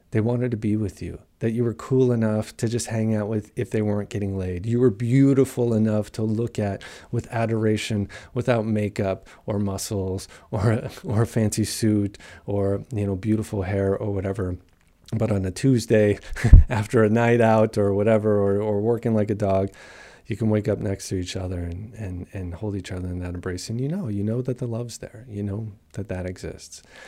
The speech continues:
Um, that's kind of what we're missing. We're kind of, I think we're so desperate for cake,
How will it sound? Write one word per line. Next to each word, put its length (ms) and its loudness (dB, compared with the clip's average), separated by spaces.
Um, 300 -4
that's 720 -4
kind 400 0
of 120 4
what 240 -2
we're 140 0
missing. 800 -2
We're 120 -4
kind 360 0
of, 160 2
I 80 -2
think 240 -2
we're 80 0
so 200 -2
desperate 540 -2
for 220 -6
cake, 580 -6